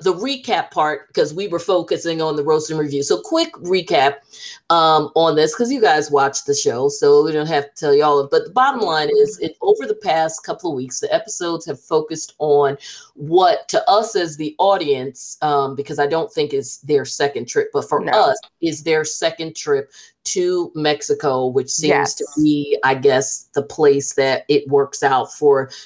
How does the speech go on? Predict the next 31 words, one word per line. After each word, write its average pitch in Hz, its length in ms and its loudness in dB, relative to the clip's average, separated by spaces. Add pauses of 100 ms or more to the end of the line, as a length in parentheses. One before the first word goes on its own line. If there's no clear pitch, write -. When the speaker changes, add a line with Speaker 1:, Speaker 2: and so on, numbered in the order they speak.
(120)
Speaker 1:
them 147 420 -2
to 156 140 -8
visit 147 320 -4
Bert. 208 260 2
And 311 80 -2
it's 370 120 -2
probably 262 360 0
less 202 300 2
ex-, - 240 -12
lesser 202 400 2
Speaker 2:
Mm-hmm. 233 220 -8
Speaker 1:
expensive 170 540 -6
and 160 160 -4
whatever, 156 380 2
because 175 300 -4
they're 214 200 6
in 208 60 4
Colorado 143 760 2
and 143 100 4
they're 147 120 4
just 156 280 -10
flying 151 320 0
to 143 60 -2
Mexico, 143 640 0
going 143 280 0
to - 40 -10
some 151 240 -6
resort, 156 440 -4
what 143 120 -4
have 139 240 -4
you. - 80 -20